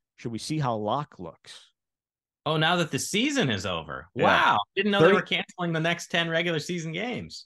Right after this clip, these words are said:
Speaker 1: Thirty-three percent joking.
Speaker 2: No. I
Speaker 1: Okay.
Speaker 2: you, we've already said it. You can't blame that on Tanner. Yeah, he had the two fumbles. His left tackle got blown up,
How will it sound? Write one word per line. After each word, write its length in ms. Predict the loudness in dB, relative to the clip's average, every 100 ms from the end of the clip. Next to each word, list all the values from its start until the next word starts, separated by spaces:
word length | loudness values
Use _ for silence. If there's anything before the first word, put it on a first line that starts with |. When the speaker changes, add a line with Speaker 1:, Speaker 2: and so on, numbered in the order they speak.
| _
Speaker 1:
Thirty-three 400 | 6 6 6 2
percent 320 | 2 -2 -2 -2
joking. 340 | -4 -4 -14 _ _ _ _ _ _ _ _ _ _ _ _ _ -4
Speaker 2:
No. 380 | 0 0 0 -6 _ _ _
I 100 | -4
Speaker 1:
Okay. 160 | -4 -4 -12 _ _ -4
Speaker 2:
you, 260 | -2 -2 -6 -10 -8 -8 -12 _ _ -4
we've 220 | 0 2
already 180 | 2 0
said 240 | 0 0
it. 100 | 0
You 100 | -4
can't 280 | -2 -2 0
blame 240 | -2 0
that 160 | -2 -2
on 160 | -4 -6
Tanner. 300 | -6 -6 -4
Yeah, 260 | -2 -2
he 40 | -2
had 180 | -4 -6
the 60 |
two 240 | -10 -10 -8
fumbles. 480 | -6 -6 -6 -10
His 140 | -10 -6
left 200 | -6 -4
tackle 260 | -6 -4 -6
got 280 | -4 -6 -4
blown 280 | -6 -2
up, 240 | -2 -2